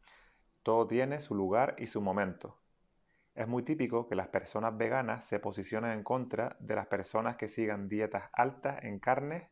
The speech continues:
y viceversa. No lo hagan, todos estamos en el mismo barco y nuestra finalidad es la misma, mejorar nuestra salud a través de la alimentación.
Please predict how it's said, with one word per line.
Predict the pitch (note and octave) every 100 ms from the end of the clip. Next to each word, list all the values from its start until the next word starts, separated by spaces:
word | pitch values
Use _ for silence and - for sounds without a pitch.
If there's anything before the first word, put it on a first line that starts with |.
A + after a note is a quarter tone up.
| _ -
y | A2+
viceversa. | G#2 G2 G2 G2 - - _ _ _ _ - - - _
No | G#2+ A#2+
lo | B2+ G#2
hagan, | G2+ F2 F2 - _ _ -
todos | A#2+ C3+
estamos | - A#2+ C3+ C3+
en | G#2
el |
mismo | A2+ A#2 G#2
barco | G#2 - - F2 _ _ -
y | G#2+
nuestra | A2 A2
finalidad | G#2 G#2 F#2+ G2 G#2+ C#3 -
es | - B2
la | A2
misma, | G#2+ G2 F2 E2+ _ _ _
mejorar | G2+ G2+ G2+ G#2 A#2
nuestra | G#2+ G2+ G#2
salud | G#2 F#2+ A#2 D3+ -
a | A#2
través | G#2+ G2 G#2+
de | A#2
la | A#2
alimentación. | A2 G#2 G2+ - G#2+ F2+ E2+